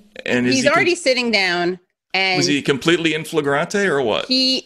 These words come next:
Speaker 2: he, they take the break. He's sitting down, and then all of a sudden, I think the ca-, and the camera had been, like, face, you know, f-, facing his face, and then it flips, it moves down to his crotch, and he gets to work. And his
Speaker 1: Okay.
Speaker 2: excuse was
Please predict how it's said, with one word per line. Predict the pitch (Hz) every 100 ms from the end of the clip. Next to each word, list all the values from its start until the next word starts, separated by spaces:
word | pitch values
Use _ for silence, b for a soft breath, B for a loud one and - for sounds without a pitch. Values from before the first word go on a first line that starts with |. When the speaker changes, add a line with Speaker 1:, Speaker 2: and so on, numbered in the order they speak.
| -
Speaker 2:
he, | - 240
they | 220
take | 214 330
the | 302
break. | 226 220 220 -
He's | 196
sitting | - 247 247
down, | 202 196 196 -
and | 196
then | 208 208
all | 208
of | 196
a |
sudden, | - 202 190
I | 180
think | 185 180
the |
ca-, | 175 202 -
and | 196 190
the | 160
camera | - 233 247
had | 226 185
been, | 180
like, | 160 147
face, | - 202 190 180 -
you | 214 175
know, | -
f-, | - _ _ _ _ - _ _ -
facing | 220 220 226
his | 202 -
face, | 170 160 -
and | - 185
then | 185 180 185 _ _ _ _ _ _ _ _ _ _ _ _
it | - 208 -
flips, | - 226 233 -
it | - 156
moves | 202 220 247 240
down | 190 170 165
to | 175
his | 165
crotch, | - 156 117 - - - _ _ _ _ _ _ -
and | 175
he | 196
gets | 170 185 -
to | 202
work. | 180 139 - - _ - - - _ _ _ _ _ _ _ _ _ -
And | 202 233
his | 214
Speaker 1:
Okay. | -
Speaker 2:
excuse | - - 269 190 - 196
was | 190 156 170